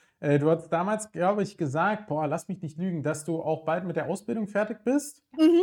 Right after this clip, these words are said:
Speaker 1: und dann
Speaker 2: Genau.
Speaker 1: finanziell auch alles noch mal ein bisschen entspannter wird. Das heißt, äh, langsam kann man sich ja dann doch mal auf die Suche fast schon machen, ne? Also Ende des Jahres könnte es
Speaker 2: Ja.
Speaker 1: ja fast schon soweit sein, ne?
Speaker 2: Ja, also, ähm,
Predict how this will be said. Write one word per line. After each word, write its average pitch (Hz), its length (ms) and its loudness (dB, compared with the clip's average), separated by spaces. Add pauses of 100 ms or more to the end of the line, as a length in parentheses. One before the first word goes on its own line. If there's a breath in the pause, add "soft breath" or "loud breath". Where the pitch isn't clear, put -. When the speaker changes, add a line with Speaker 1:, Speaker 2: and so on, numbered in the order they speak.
(120)
Speaker 1:
und 180 280 4
dann 175 140 4
Speaker 2:
Genau. 175 60 -8
Speaker 1:
finanziell 196 440 2
auch 170 120 0
alles 170 260 -2
noch 175 120 -4
mal 175 120 0
ein 175 100 -4
bisschen 175 240 -6
entspannter 165 520 -2
wird. 214 280 0
Das 180 180 -2
heißt, 170 460 0 (400 soft breath)
äh, 160 500 4 (160)
langsam 196 560 0
kann 190 160 -2
man 208 120 -2
sich 196 140 -6
ja 202 100 2
dann 185 200 2
doch 233 200 0
mal 208 300 2
auf 170 180 0
die 170 120 -4
Suche 208 340 0
fast 180 280 0
schon 165 120 -4
machen, 139 280 -2
ne? 160 200 0
Also 165 280 0
Ende 170 280 0
des 160 160 -6
Jahres 196 340 2
könnte 202 200 0
es 277 60 6
Speaker 2:
Ja. 262 60 8
Speaker 1:
ja 190 60 6
fast 190 220 -2
schon 202 120 -4
soweit 170 280 0
sein, 226 260 0
ne? 165 220 -8 (840)
Speaker 2:
Ja, 262 220 2 (220)
also, 277 460 6
ähm, 277 400 4